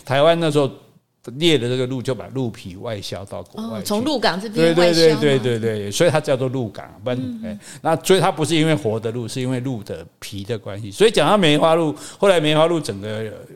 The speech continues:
Speaker 1: 捕猎过度，后来台湾就完全绝种了嘛。
Speaker 2: 是。
Speaker 1: 所以台湾是没有梅花鹿的。
Speaker 2: 现在已经没有了吗？
Speaker 1: 后来在这个垦丁不是开始富裕了嘛？
Speaker 2: 是。
Speaker 1: 对，后来我们去垦丁就有看梅花鹿了嘛。
Speaker 2: 嗯。
Speaker 1: 你知道现在出现什么问题吗？
Speaker 2: 什么问题？
Speaker 1: 哎，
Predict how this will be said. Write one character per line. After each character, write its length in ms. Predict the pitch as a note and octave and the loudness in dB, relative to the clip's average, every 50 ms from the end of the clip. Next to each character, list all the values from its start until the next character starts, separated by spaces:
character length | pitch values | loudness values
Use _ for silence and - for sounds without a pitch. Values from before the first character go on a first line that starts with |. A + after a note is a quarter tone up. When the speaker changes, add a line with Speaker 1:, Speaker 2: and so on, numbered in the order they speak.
| - - - | -20 -16 -14
Speaker 1:
捕 140 | A2+ G#2+ | -10 -4
猎 140 | A2+ C#3+ D3 | -2 0 0
过 200 | C3+ - D3 C3+ | 0 0 -2 -2
度， 100 | C3+ C#3 | -2 -2
后 100 | C3 - | -2 -2
来 80 | B2 A2 | -4 -4
台 180 | - - A2 | -4 -4 -4
湾 140 | A2 A#2 B2 | -4 -4 -4
就 100 | B2 B2+ | -6 -8
完 140 | - G#2 G#2 G#2+ | -8 -8 -8 -8
全 180 | G2+ G#2 G2+ G#2 | -8 -8 -10 -10
绝 240 | - - G2 F#2 G#2+ | -10 -10 -10 -10 -10
种 220 | - - - - - - | -10 -10 -12 -12 -14 -20
了 100 | - - - | -20 -20 -20
嘛。 60 | - _ _ | -20 _ _
Speaker 2:
是。 260 | - - - A3+ G#3 G3+ G#3 _ _ | -10 -10 -8 -8 -10 -12 -14 _ _
Speaker 1:
所 100 | - C3 | -4 -4
以 40 | B2+ | -2
台 140 | A#2+ - A#2 | -2 -2 -2
湾 120 | A2+ C3 C#3 | -2 -2 -4
是 100 | C3 D3 | -4 -6
没 200 | A2+ A#2+ C3 D3 | -4 -2 0 0
有 120 | D#3+ C#3 | 0 0
梅 140 | A2 G#2+ G#2+ | -2 -4 -6
花 220 | G#2+ A2 G#2+ G#2+ | -6 -8 -8 -8
鹿 100 | A2 A2+ | -8 -8
的。 60 | G#2+ | -8
Speaker 2:
现 200 | F#2+ - - G#3 | -6 -4 -4 -2
在 80 | G3 G3 | -2 -2
已 60 | G#3+ | -4
经 100 | F#3 G#3+ | -4 -4
没 200 | A#3 A3 F#3+ F3+ F#3+ | -4 -4 -4 -6 -6
有 140 | G#3+ G3 | -8 -10
了 60 | F3+ F3 | -10 -14
吗？ 100 | F3+ F#3 | -14 -8
Speaker 1:
后 220 | F#3 F#3 B3 B3 G#3 | 0 2 4 6 6
来 260 | E3 C3+ B2+ C3+ C#3 C3 - | 4 4 2 0 -2 -2 -4
在 340 | - E3+ D#3+ D#3 C3+ A#2+ A#2 - - - _ _ _ _ _ _ _ _ _ | -2 2 4 4 4 2 0 -6 -14 -20 _ _ _ _ _ _ _ _ _
这 140 | - D#3+ C#3 | -6 -4 -4
个 80 | C3+ | -4
垦 260 | A#2+ - - G#2 G#2 | -4 -4 -4 -4 -4
丁 180 | A2 B2+ C3 B2 | -4 -4 -4 -4
不 100 | B2 B2 | -4 -6
是 40 | B2+ | -6
开 220 | B2+ - A#2+ A#2 | -4 -4 -4 -4
始 160 | A2+ G#2+ E2+ | -6 -8 -12
富 240 | D2+ - - A#2+ A2 | -14 -12 -12 -10 -10
裕 160 | A2 A2 G#2+ | -10 -12 -12
了 100 | G#2 F#2 F2 | -14 -14 -14
嘛？ 60 | F#2 F#2 | -10 -8
Speaker 2:
是。 240 | - - B3 A#3+ A3+ | -6 -6 -4 -4 -4
Speaker 1:
对， 160 | - - - | -4 -4 -4
后 180 | - C3 C#3+ | -2 0 2
来 80 | C#3+ C3 | 2 2
我 60 | A#2+ | 0
们 180 | G#2+ G#2+ A2 G#2+ | -2 -6 -10 -12
去 140 | - - C3 | -12 -12 -10
垦 200 | - - A2+ G#2 | -8 -8 -6 -6
丁 140 | A#2 A#2 | -6 -6
就 100 | A2+ C3+ C3 | -4 -4 -4
有 60 | G2+ | -6
看 200 | F#2+ - A#2+ A2 | -6 -8 -10 -10
梅 180 | G#2 G#2 G2 G#2 | -10 -10 -10 -10
花 180 | - - - - | -8 -6 -6 -8
鹿 120 | A2+ A2 | -8 -10
了 60 | G2+ | -14
嘛。 100 | E2 F2 - | -14 -16 -18
Speaker 2:
嗯。 60 | - - - _ | -20 -20 -20 _
Speaker 1:
你 80 | - A2 | -6 -4
知 60 | C3 | -2
道 40 | C#3 | -2
现 140 | C3 D3 | 0 0
在 80 | D3 C#3 | -2 -2
出 160 | B2+ - C3 | -4 -6 -6
现 220 | A#2+ C#3 C3+ A#2+ A2+ | -4 -4 -4 -6 -6
什 80 | G#2 | -10
么 100 | F#2+ F2 | -12 -12
问 200 | F#2+ A2 A#2 G#2+ G#2 | -12 -10 -10 -10 -10
题 180 | - - F2+ | -12 -14 -18
吗？ 140 | - - - | -20 -18 -16
Speaker 2:
什 160 | - B2 G#3+ G#3 | -14 -10 -8 -8
么 100 | G#3+ A3+ | -8 -8
问 140 | A#3 A3 | -10 -12
题？ 160 | G3+ - G3+ F#3+ | -12 -12 -12 -12
Speaker 1:
哎， 160 | - - | -12 -14